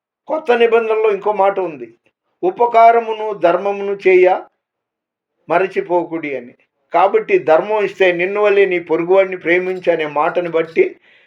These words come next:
నేను వాళ్ళు రెండింటికి వస్తానంటే అలాగే ఉండిపోయాను. అన్నట్టు ఇవాళ సెయింట్ పీటర్స్ కో-, cathedral-లో నా మంత్లీ, ఆ, అదే, ఆ, ఫ్యామిలీ బుక్‌లో డిసెంబర్కి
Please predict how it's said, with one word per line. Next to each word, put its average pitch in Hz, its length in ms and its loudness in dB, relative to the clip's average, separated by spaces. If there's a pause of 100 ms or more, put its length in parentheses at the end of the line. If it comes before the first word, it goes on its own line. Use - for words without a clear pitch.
(120)
నేను 226 720 -2
వాళ్ళు 202 260 2
రెండింటికి 214 600 -4
వస్తానంటే 180 680 -2
అలాగే 160 720 -2
ఉండిపోయాను. 143 600 -8 (1800)
అన్నట్టు 202 720 0 (240)
ఇవాళ 202 220 2
సెయింట్ 220 500 -2
పీటర్స్ 233 440 0
కో-, 202 320 2
cathedral-లో 180 840 0 (400)
నా 196 180 2
మంత్లీ, 226 800 0 (500)
ఆ, 170 240 2
అదే, 214 320 0
ఆ, 170 320 4
ఫ్యామిలీ 226 400 0
బుక్‌లో 190 540 -2 (920)
డిసెంబర్కి 240 840 -2